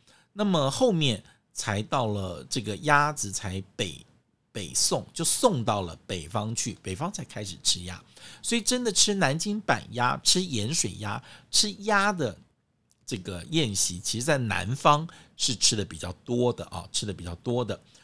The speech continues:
那么所以呢，他们的盐水鸭很有名，南京的盐水鸭也很有名。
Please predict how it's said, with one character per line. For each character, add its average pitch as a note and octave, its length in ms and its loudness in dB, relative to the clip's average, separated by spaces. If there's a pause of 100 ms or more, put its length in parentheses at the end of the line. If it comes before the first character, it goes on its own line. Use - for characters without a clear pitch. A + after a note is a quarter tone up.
(120)
那 D3+ 120 0
么 A2+ 360 2
所 C#3+ 180 2
以 E3+ 100 2
呢， A#2 120 0
他 A#2+ 120 -4
们 C#3 80 0
的 B2+ 60 0
盐 G#2 240 0
水 G2 160 0
鸭 G2 180 -4
很 G#2 140 -6
有 G2 120 -8
名， E2 200 -14
南 G2 200 -2
京 D#3+ 180 0
的 D3 60 0
盐 F#2+ 180 -4
水 F#2 160 -4
鸭 F2 140 -6
也 - 100 -18
很 F3 160 -10
有 - 140 -12
名。 - 180 -20